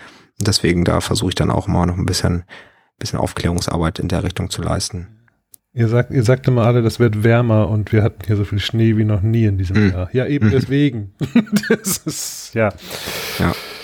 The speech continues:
Speaker 2: Ja. <clears throat> Ähm, ja, da ist viel Aufklärung sicherlich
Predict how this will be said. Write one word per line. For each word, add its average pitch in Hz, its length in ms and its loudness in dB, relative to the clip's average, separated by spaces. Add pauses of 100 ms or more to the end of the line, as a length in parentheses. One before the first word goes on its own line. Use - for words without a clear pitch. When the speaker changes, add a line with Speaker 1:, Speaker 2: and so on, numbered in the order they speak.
(220)
Speaker 2:
Ja. 139 420 4 (320)
<clears throat> 196 460 4 (120)
Ähm, 151 520 4
ja, 151 120 4
da 151 60 4
ist 160 160 0
viel 175 240 2
Aufklärung 143 880 0
sicherlich 127 480 0